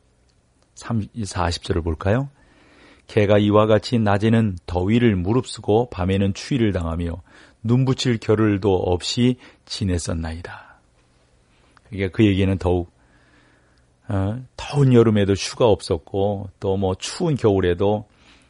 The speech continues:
어, 양과 짐승을 지키느라고 밖에서 떨면서 지냈다, 뭐 그런 말이겠죠. 그는 수없는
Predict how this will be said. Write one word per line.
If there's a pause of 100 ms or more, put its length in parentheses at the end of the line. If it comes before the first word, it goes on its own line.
(240)
어, (100)
양과
짐승을
지키느라고 (220)
밖에서
떨면서
지냈다,
뭐
그런
말이겠죠. (760)
그는
수없는